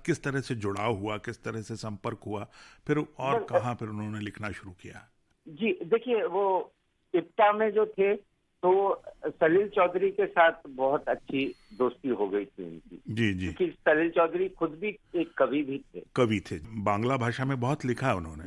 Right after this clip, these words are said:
Speaker 2: बहुत, बहुत गाने लिखे हैं उन्होंने।
Speaker 1: जी, जी।
Speaker 2: और, अ, वो कविता अच्छी तरह समझते थे और उनका आपस में बहुत अच्छी दोस्ती हो गई थी। इस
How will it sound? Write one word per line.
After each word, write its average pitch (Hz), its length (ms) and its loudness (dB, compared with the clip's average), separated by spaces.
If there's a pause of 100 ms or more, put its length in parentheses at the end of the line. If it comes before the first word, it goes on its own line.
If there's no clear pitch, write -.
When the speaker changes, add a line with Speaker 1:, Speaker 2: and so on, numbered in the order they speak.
Speaker 2:
बहुत, 160 840 4
बहुत 117 460 0
गाने 98 280 -4
लिखे 92 320 -10
हैं 85 120 -12
उन्होंने। 90 300 -10
Speaker 1:
जी, 95 120 -4
जी। 90 320 -10 (100)
Speaker 2:
और, 120 420 6
अ, 127 240 8
वो 160 460 6
कविता 160 640 6
अच्छी 139 260 -2
तरह 151 240 4
समझते 113 460 0
थे 190 160 0
और 147 280 4
उनका 151 420 2 (340)
आपस 143 240 8 (100)
में 165 180 0
बहुत 151 340 6
अच्छी 160 240 0
दोस्ती 127 340 2
हो 104 160 6
गई 95 160 2
थी। 180 180 -4 (200)
इस 196 100 8